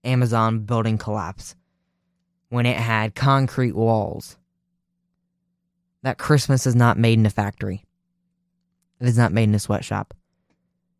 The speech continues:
It is made with families surrounding each other, spreading love and cheer, and remembering the day that Jesus Christ was born. That's what it's all about. It's not about, it's not about the gifts.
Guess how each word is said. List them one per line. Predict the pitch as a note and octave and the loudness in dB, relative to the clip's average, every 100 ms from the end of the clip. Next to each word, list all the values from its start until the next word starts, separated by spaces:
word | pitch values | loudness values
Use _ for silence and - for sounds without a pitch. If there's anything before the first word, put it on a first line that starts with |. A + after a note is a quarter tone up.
| _ _ B2+ | _ _ 0
It | |
is | B2 A#2 | 2 6
made | A2 A2+ G#2+ | 4 4 0
with | A2 | -4
families | - A#2 A#2 A#2+ A#2 | 0 0 2 2 0
surrounding | A2+ A#2 A#2 A#2 A2+ A#2 A2+ _ _ _ _ _ _ _ _ _ _ _ - | 0 0 2 2 0 -4 -8 _ _ _ _ _ _ _ _ _ _ _ -16
each | A2+ - | -8 -2
other, | A2 G#2 G2+ _ _ _ _ _ _ _ _ - | 0 0 -4 _ _ _ _ _ _ _ _ -20
spreading | - B2+ A#2 A2 | -4 0 0 0
love | G#2+ | -2
and | G#2+ | -4
cheer, | G#2+ G#2 G#2 - _ _ _ _ _ _ _ _ _ _ _ _ _ - | -4 -4 -6 -10 _ _ _ _ _ _ _ _ _ _ _ _ _ -8
and | A#2 | 0
remembering | A2+ A2+ A2+ A#2 A#2 A2 _ _ _ _ _ _ _ _ | 2 4 4 2 2 -2 _ _ _ _ _ _ _ _
the | B2 | -4
day | B2+ C3 B2+ A2 G#2 - _ _ _ | 4 6 6 4 0 -8 _ _ _
that | A#2 A2+ | -8 -6
Jesus | A2 A2+ | -4 -4
Christ | - A2 G2+ | -4 -4 -4
was | A2+ | -6
born. | G2 G#2 F2+ | -6 -10 -4
That's | A2 D#3 F3 | 0 0 2
what | |
it's | G3 | 2
all | F#3+ F#3+ | 4 6
about. | E3+ E3 | 6 6
It's | D3+ | 4
not | E3 | 4
about, | E3+ E3+ | 4 2
it's | F#3 | 2
not | F#3 | 4
about | F#3+ | 4
the | E3+ | 2
gifts. | C#3 C#3+ D3+ - - | 2 2 2 0 -10